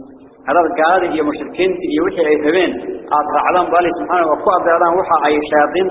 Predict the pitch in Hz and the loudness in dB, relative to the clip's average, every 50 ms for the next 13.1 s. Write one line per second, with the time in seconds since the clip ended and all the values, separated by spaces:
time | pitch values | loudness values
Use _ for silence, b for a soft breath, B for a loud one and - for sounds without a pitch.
0 | 160 160 - - - 185 180 170 151 - 156 151 - 190 180 165 175 175 170 165 | -4 -6 -4 -2 -2 0 0 -2 -4 -4 -8 -6 -6 -6 -6 -4 -2 -2 -2 -2
1 | 151 147 147 - 151 156 185 170 160 180 180 175 165 165 175 185 180 165 151 131 | -2 -4 -4 -2 0 2 2 2 4 4 4 4 2 2 0 0 0 0 0 -2
2 | - - - - - - - - - - - - - - - 151 156 180 175 160 | -6 -10 -14 -14 -16 -18 -20 -20 -20 -20 -20 -20 -16 -6 -2 0 2 2 0 0
3 | 156 156 147 147 147 - 143 143 147 139 131 131 135 131 143 156 151 139 131 - | -2 -2 -2 -2 0 -2 -2 -4 -4 -4 -4 -4 -4 -2 0 2 2 2 2 0
4 | 139 139 139 135 135 135 135 131 131 117 123 135 135 127 120 120 123 110 113 117 | 0 0 2 2 0 0 -2 -4 -6 -4 -4 -2 -2 -2 -2 -2 0 0 0 0
5 | 113 - - - - - - - - - - - - - - - _ - _ _ | -2 -6 -14 -16 -18 -20 -20 -20 -20 -20 -20 -20 -20 -20 -20 -20 _ -20 _ _
6 | _ _ _ _ _ _ _ _ _ _ _ _ _ _ _ _ _ _ _ _ | _ _ _ _ _ _ _ _ _ _ _ _ _ _ _ _ _ _ _ _
7 | - _ _ _ - 139 156 165 151 - - 170 147 135 - - 156 156 156 151 | -20 _ _ _ -2 0 2 2 2 2 0 -4 -4 -4 -6 -6 -4 -4 -4 -2
8 | 156 165 156 147 143 139 143 147 139 - - 131 120 131 131 135 135 131 127 - | -2 -2 0 0 0 0 0 -4 -6 -8 -8 -10 -8 -6 -6 -4 -4 -2 -2 -4
9 | - 120 117 117 113 - 95 - - - - - - - 151 170 185 - 175 170 | -4 -4 -6 -6 -8 -10 -12 -16 -18 -20 -20 -12 -4 -2 0 0 0 2 2 2
10 | 180 - - - - - - - - - - - - - - - _ _ - _ | 2 0 -2 -8 -10 -10 -14 -16 -18 -20 -20 -20 -20 -20 -20 -20 _ _ -20 _
11 | _ _ _ _ _ _ _ _ _ _ _ _ _ _ _ _ _ _ _ _ | _ _ _ _ _ _ _ _ _ _ _ _ _ _ _ _ _ _ _ _
12 | _ _ - 113 110 127 135 135 147 151 135 143 - 170 170 156 143 156 175 180 | _ _ -12 -6 -2 0 0 0 -2 -6 -6 -4 -2 0 0 0 2 2 0 0
13 | 170 | 0